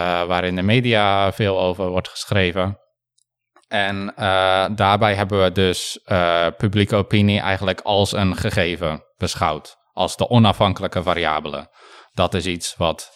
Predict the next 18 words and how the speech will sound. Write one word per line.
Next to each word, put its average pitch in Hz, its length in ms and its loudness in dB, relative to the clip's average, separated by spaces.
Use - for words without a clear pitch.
vaststaat - 720 -4
in 80 160 -6
de 71 80 -10
analyse. 73 580 -12
Eh, - 120 -6
daarnaast 113 400 2
is, 104 100 -2
zijn 95 400 -2
er 92 120 -2
ook, 98 480 -2
eh, 80 340 -6
dimensies 85 480 -6
van 85 140 -2
macht, 85 460 -4
eh, 85 320 -4
die 87 180 -4
gaan 90 300 -2
over 85 600 0